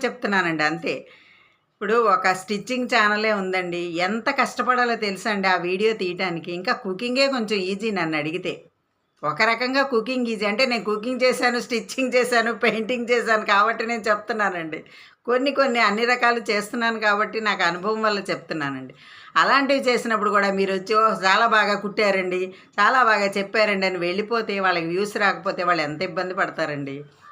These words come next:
ఎందుకండి? మీకు నచ్చితేనే చూడండి. ఇప్పుడు బలవంతం ఏముందండి ఇందులో? ప్రతి కంటెంట్ నచ్చాలి, ప్రతి, ఆ, వీడియో మనకి నచ్చాలని రూల్ అయితే లేదండి. నేను కూడా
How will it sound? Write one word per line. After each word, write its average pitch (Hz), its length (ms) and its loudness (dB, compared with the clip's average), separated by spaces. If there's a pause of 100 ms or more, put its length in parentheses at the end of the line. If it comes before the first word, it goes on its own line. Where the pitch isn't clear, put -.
(120)
ఎందుకండి? 220 480 2
మీకు 226 200 -2
నచ్చితేనే 320 480 0
చూడండి. 220 440 2
ఇప్పుడు 175 180 -4
బలవంతం 240 540 2
ఏముందండి 208 500 0
ఇందులో? 170 420 -2 (360)
ప్రతి 233 320 2
కంటెంట్ 233 520 0
నచ్చాలి, 196 480 2
ప్రతి, 240 560 -2 (320)
ఆ, 208 80 2
వీడియో 220 540 4
మనకి 190 240 0
నచ్చాలని 196 520 2
రూల్ 190 240 2
అయితే 185 240 2
లేదండి. 175 520 -2 (1300)
నేను 180 280 -2
కూడా 226 320 2